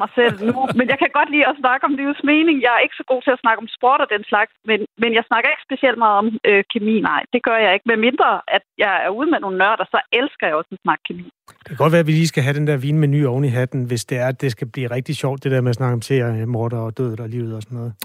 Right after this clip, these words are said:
Speaker 2: Jeg vil bare
Speaker 1: Jamen,
Speaker 2: si-
Speaker 1: jeg kan fakt-, jeg kan faktisk også nogle gode vittigheder og sådan noget, hvi-, hvis det er det, der skal til. Det kan jeg godt byde ind med oveni. Og, og, og man kan jo også snakke med mig om, øh, regeringspolitik overordnet set. Det kan godt være, der er nogen, der har brug for at komme ud med deres frustrationer.
Speaker 2: Nu, nu bevæger du dig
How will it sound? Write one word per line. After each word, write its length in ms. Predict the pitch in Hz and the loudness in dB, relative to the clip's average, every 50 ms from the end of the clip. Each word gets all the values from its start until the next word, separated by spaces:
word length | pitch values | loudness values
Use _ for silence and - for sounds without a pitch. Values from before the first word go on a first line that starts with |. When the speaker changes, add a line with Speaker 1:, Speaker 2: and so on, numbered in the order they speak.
| - - 139 131 | -6 -2 2 2
Speaker 2:
Jeg 120 | 127 123 117 | 2 2 2
vil 100 | 127 113 127 | 0 2 2
bare 60 | 123 127 143 | 2 2 2
Speaker 1:
Jamen, 60 | - 262 247 | 2 2 2
Speaker 2:
si- 60 | 262 | 0
Speaker 1:
jeg 60 | 262 - - | 0 2 0
kan 100 | 277 302 - 339 | 0 0 2 0
fakt-, 240 | 262 247 - - _ _ _ _ _ _ - 233 | 0 0 -2 -8 _ _ _ _ _ _ -4 -4
jeg 60 | 220 - 269 | -2 0 0
kan 100 | 285 277 - 247 | 0 0 0 -2
faktisk 240 | 240 233 262 - - 202 | -2 -4 -4 -4 -4 -4
også 120 | 202 247 | -2 -2
nogle 140 | 214 196 208 | -2 0 0
gode 120 | 214 190 214 | 0 2 2
vittigheder 320 | 254 240 262 226 202 165 151 123 | 2 2 2 2 2 2 0 0
og 40 | - | 0
sådan 120 | - 170 175 | 0 0 2
noget, 120 | 180 160 | 2 2
hvi-, 180 | 185 196 175 - 190 190 | 2 0 -2 -2 -2 -2
hvis 140 | 208 214 - | -2 0 0
det 60 | - 190 | 0 0
er 80 | 190 | 2
det, 80 | 214 208 214 | 2 0 0
der 60 | 185 - | -2 -4
skal 100 | - - - | -8 -12 -8
til. 120 | - 190 208 | -6 -4 -2
Det 60 | 214 - | 0 0
kan 80 | 254 190 | 0 0
jeg 60 | 185 - 202 | 2 0 -2
godt 120 | 208 - _ - | -2 -2 _ -8
byde 180 | 208 190 196 208 | -4 -2 -2 0
ind 80 | 208 196 | 2 2
med 60 | 185 165 190 220 | 2 4 4 2
oveni. 260 | 240 240 226 196 190 - 208 _ - 196 190 | 2 0 -2 -4 -6 -10 -12 _ 0 2 2
Og, 80 | 185 180 - _ - - 190 | 2 2 0 _ -4 -2 0
og, 80 | 190 180 - - - - | 0 0 0 -2 -2 -2
og 40 | 190 185 | -2 0
man 80 | 196 190 | 0 -2
kan 120 | - 190 | -2 0
jo 40 | 175 185 | 0 0
også 100 | 220 - - | 0 2 2
snakke 160 | 196 208 214 - 208 | 0 0 0 -2 -6
med 60 | 202 208 | -6 -4
mig 60 | 185 170 170 | -2 -2 -2
om, 60 | 185 190 190 | -2 0 0
øh, 120 | 180 175 170 165 180 180 | 2 2 2 2 0 -2
regeringspolitik 680 | - - 202 214 208 - - - 180 - - - 226 - 196 196 | 0 2 0 0 0 -2 -8 -8 -8 -6 -2 -2 0 2 2 2
overordnet 380 | 220 262 240 196 190 - 175 - - | 4 4 2 2 0 -4 -8 -10 -8
set. 140 | 190 185 - - | -8 -6 -4 -6
Det 80 | 190 | -6
kan 80 | - 175 - 190 | -4 -2 -2 -2
godt 120 | 202 214 | 0 0
være, 100 | 208 180 | 0 0
der 100 | 180 165 | -2 -2
er 60 | 170 | -6
nogen, 120 | 190 202 202 | -6 -6 -4
der 80 | 190 | -4
har 100 | - - | -2 2
brug 120 | 226 254 247 - | 2 2 2 2
for 60 | 196 | -2
at 100 | 185 - | -2 -2
komme 140 | - 185 180 190 | -6 -10 -6 -6
ud 60 | 190 190 | -6 -4
med 80 | 185 180 | -2 -2
deres 120 | 175 175 - - | -2 -2 -2 -2
frustrationer. 640 | 190 185 - 190 185 - - 233 254 240 208 175 170 - - - - - - - - - _ _ _ _ _ _ _ _ _ _ _ _ _ _ - - - - - _ - 139 | -4 -2 0 0 0 2 2 2 2 4 2 0 -2 -2 -8 -14 -12 -10 -10 -12 -14 -16 _ _ _ _ _ _ _ _ _ _ _ _ _ _ -20 -20 -20 -20 -20 _ -2 0
Speaker 2:
Nu, 60 | 143 156 151 | 0 2 2
nu 100 | 147 147 | 2 2
bevæger 380 | 143 143 156 143 139 135 131 123 | 4 4 2 4 4 4 2 2
du 120 | 120 127 | 2 2
dig 120 | 120 123 | 4 4